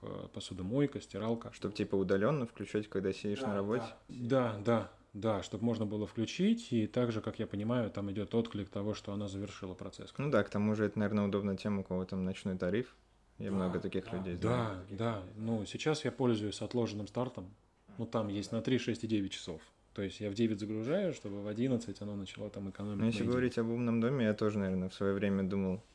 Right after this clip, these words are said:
Speaker 2: когда только ремонт в квартирах, э, других начинали делать, планировал тоже автоматизировать там всё, что можно, но потом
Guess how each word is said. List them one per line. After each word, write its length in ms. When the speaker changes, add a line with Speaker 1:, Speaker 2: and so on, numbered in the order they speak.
Speaker 2:
когда 240
только 260
ремонт 440
в 80
квартирах, 480
э, 200
других 420
начинали 440
делать, 540
планировал 720
тоже 240
автоматизировать 800
там 140
всё, 240
что 180
можно, 540
но 200
потом 500